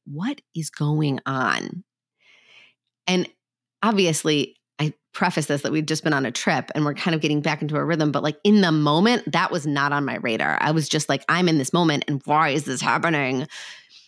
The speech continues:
And then I remembered, like, to zoom out, I was like, "Aha, we just got back from a trip. They're tired.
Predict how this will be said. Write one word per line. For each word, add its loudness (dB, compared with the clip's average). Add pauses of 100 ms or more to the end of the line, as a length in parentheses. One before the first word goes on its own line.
(440)
And 6
then 4
I 0
remembered, 2
like, 0
to 2
zoom 2
out, 2
I 0
was -6
like, -4
"Aha, 2 (260)
we 4
just 0
got 0
back 0
from -4
a -4
trip. -8 (1200)
They're 4
tired. -4